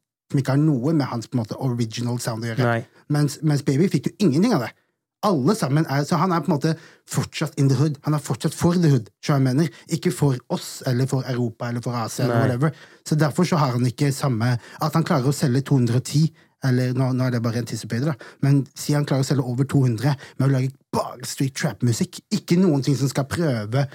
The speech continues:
Speaker 1: å havne på listene, eller du
Speaker 2: Nei.
Speaker 1: har en R and B-singer på hooket. Quavo og Takeoff hadde jo Summer Walker, de hadde jo forsøk på den, den singeren da.
Speaker 2: Yep.
Speaker 1: Han hadde null av de forsøkene, selv fortsatt så mye. Det i seg selv er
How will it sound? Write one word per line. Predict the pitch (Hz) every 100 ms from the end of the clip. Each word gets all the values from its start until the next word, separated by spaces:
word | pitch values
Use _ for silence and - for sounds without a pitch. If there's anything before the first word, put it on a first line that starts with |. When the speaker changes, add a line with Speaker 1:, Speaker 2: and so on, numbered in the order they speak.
| -
Speaker 1:
å | 147 135
havne | 135 120 117
på |
listene, | 135 135 123 123
eller | 127 139
du | 151 135
Speaker 2:
Nei. | 160
Speaker 1:
har | 120
en | 151
R |
and | 151 139
B-singer | 135 - 131 131
på | 131
hooket. | 127 - 139 - - _ 131 -
Quavo | 165 131 135 139 143
og | 139 135 131
Takeoff | 147 123 185 -
hadde | 139 127
jo | 131 131 - _ -
Summer | 160 135
Walker, | 131 120 - 143
de | 131
hadde | 120 135
jo | 135 -
forsøk | 180 - 139 120
på | 143 135
den, | 131 127 127 123
den | - 131
singeren | 135 131 185
da. | 123 113
Speaker 2:
Yep. | - _ _ -
Speaker 1:
Han | 165
hadde | 156
null | 165 160 143
av | 143
de | 143
forsøkene, | 147 127 143
selv | 135 123 131
fortsatt | 120 131 -
så | 120
mye. | 120 143
Det | 120 123 156
i | 147
seg | 139 143
selv | 175 202 - _ _ _
er | -